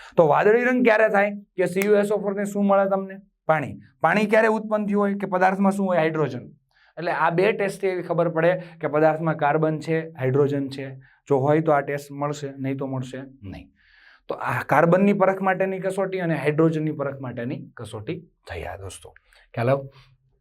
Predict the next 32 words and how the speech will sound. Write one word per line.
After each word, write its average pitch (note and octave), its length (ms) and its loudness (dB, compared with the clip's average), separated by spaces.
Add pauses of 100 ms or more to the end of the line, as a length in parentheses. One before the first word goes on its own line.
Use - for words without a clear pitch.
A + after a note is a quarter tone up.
(460)
ચાલો, A2+ 220 4
નેક્સ્ટ C#3 340 2
આપણે C3 280 2
જો B2+ 120 0
જોઈએ A2+ 260 -2
તો, - 360 -8 (640)
જોજો, D3+ 140 4
બરાબર C#3 320 4
ધ્યાન A2+ 180 0
આપજો G2+ 240 -6
તમે. G2+ 260 -2 (360)
નેક્સ્ટ E3 300 4
આપણે E3 220 4
વાત D3 240 2
કરીએ D#3 180 2
ફોસ્ફરસ D3+ 580 -2
માટેની C3 360 -4
કસોટીઓ. A2+ 460 -8
ફોસ્ફરસ B2 720 -2 (460)
આપણે D#3 220 6
ઘણી D#3 220 6
વાત D#3 260 4
કરી, D3 180 -2
કાર્બન D3 480 0
છે C#3 140 -14
હોય, C#3 220 -8
હાઇડ્રોજન C3+ 680 -2
હોય, C3+ 220 0 (2250)
કાર્બન C#3 400 4
હોય, C3+ 340 2
હાઇડ્રોજન B2+ 580 0
હોય, C3+ 300 2